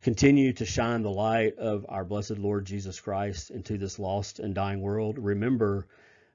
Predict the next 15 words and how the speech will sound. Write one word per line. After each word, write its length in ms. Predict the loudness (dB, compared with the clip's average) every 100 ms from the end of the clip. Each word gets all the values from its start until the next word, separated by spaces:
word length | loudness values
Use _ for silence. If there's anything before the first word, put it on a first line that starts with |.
| _
that 460 | 0 2 2 0 -2
with 180 | 0
all 200 | 6 8
of 60 | 8
the 60 | 4
problems 420 | 2 2 0 -2
we 80 | -6
see 180 | -4
around 340 | -2 -2 -2 0
us, 180 | -2 -2
how 160 | -4
discouraging 680 | -4 -6 -2 -2 -2 -4 -4
it 160 | -4
can 140 | -6 -6
be, 380 | -4 -4 -6